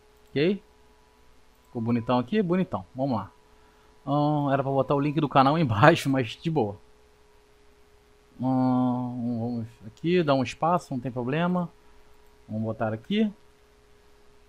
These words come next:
Pronto. Minha idade. Eu tenho trinta e quatro ainda, mas agora em julho eu faço trinta e cinco.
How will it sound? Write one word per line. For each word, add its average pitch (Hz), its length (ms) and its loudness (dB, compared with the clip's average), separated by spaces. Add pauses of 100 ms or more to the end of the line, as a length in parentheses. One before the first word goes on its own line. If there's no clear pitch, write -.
Pronto. 156 520 0 (680)
Minha 165 160 2
idade. 190 600 4 (1160)
Eu 120 100 -2
tenho 139 180 0
trinta 127 280 -4
e 117 40 -4
quatro 113 320 -4
ainda, 165 240 -4
mas 127 140 0
agora 123 240 2
em 117 60 2
julho 123 420 0
eu 147 120 -2
faço 123 280 0
trinta 120 240 -6
e 160 80 -4
cinco. 214 360 -6